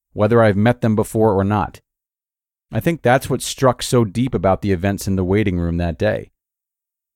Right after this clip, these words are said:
The young man did not know the doctor, but that doesn't change the fact that he's more important than a game on a phone.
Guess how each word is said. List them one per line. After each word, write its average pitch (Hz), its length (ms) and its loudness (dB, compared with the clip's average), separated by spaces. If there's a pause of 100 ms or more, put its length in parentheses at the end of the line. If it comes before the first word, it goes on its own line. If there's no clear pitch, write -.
The 107 80 0
young 120 240 4
man 117 280 2
did 98 100 -6
not 135 180 0
know 117 200 2
the 135 100 -2
doctor, 82 540 -8 (580)
but 110 140 -2
that 151 180 2
doesn't 175 240 -2
change 180 320 -2
the 123 100 -2
fact 117 300 0
that 117 100 -2
he's 117 140 0
more 131 200 2
important 127 500 0
than 104 80 -2
a 104 60 -2
game 117 280 -2
on 107 100 -2
a 107 40 -4
phone. 135 420 -8